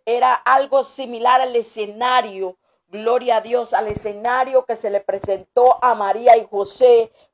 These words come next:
por causa de la persecución que el rey Herodes le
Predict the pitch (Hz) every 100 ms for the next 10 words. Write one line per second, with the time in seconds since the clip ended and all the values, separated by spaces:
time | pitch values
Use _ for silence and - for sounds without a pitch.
0 | _ 254 240 - 262 269 - 233 226 202
1 | - 233 220 240 - 202 - 240 262 254
2 | 240 208 202 196 233 247 233 202 233 233
3 | 226 220 190